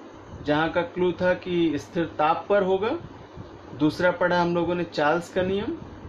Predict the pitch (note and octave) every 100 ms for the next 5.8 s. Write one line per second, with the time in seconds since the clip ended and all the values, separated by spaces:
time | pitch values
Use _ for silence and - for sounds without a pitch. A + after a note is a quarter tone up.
0 | - D3+ E3 F#3 - E3 D#3 - F#3+ F#3
1 | E3+ E3 F3+ F3 F#3+ F3+ F3 G3 A3 E3+
2 | D#3 C3+ C3+ C#3+ D#3+ E3 - F3+ F#3 F3+
3 | F3+ G3+ D4+ - - - - D#3+ - F3
4 | E3 G3 G#3 G3+ F#3+ G3 D#3+ D3+ D3+ -
5 | - D3 D3+ E3+ F3 E3+ G#3 E4+